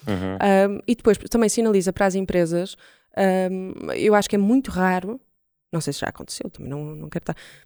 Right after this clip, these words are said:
Speaker 2: não sei se já aconteceu, mas acho que é mu-, muito raro uma empresa perguntar numa entrevista de trabalho a um homem se ele está a pensar, eh, ser pai no futuro.
Speaker 1: Uhum.
Speaker 2: Uma mulher, isto acontece mesmo, então, e, e amigas minhas que se estão a casar, etcétera, isto começa a acontecer cada vez mais.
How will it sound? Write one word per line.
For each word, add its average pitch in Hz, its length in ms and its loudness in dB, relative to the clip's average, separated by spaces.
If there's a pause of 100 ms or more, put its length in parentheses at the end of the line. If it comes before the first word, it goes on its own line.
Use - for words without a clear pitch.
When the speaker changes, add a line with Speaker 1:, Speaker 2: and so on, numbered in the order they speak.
Speaker 2:
não 160 60 -4
sei 214 140 -2
se - 60 -8
já - 80 -4
aconteceu, 180 340 -2
mas 165 160 0
acho 175 100 -2
que - 80 -6
é 151 60 -4
mu-, 151 120 -8 (120)
muito 202 720 2
raro 185 560 -2
uma 202 180 -2
empresa 196 320 -2
perguntar 185 460 -2
numa 180 120 -4
entrevista 165 340 -6
de - 40 -14
trabalho 165 280 -2
a - 40 -4
um 170 100 -6
homem 165 280 -6
se - 120 -8
ele 170 60 -4
está 156 160 -6
a 156 60 -6
pensar, 160 480 -6
eh, - 240 -10 (280)
ser - 220 -8
pai 156 220 0
no 151 80 -2
futuro. - 360 -12 (640)
Speaker 1:
Uhum. 92 300 -2 (560)
Speaker 2:
Uma 151 120 -6
mulher, 156 280 -4 (680)
isto - 140 -20
acontece 165 600 -6 (160)
mesmo, 151 540 -4 (160)
então, 147 480 -8
e, - 260 -8
e 160 40 0
amigas 156 260 -4
minhas 156 220 -6
que - 100 -18
se - 40 -16
estão - 120 -14
a - 40 -10
casar, 156 380 -4
etcétera, - 400 -12
isto - 240 -18
começa - 240 -14
a 143 40 -12
acontecer - 260 -10
cada 151 160 -10
vez 160 100 -6
mais. 147 200 -10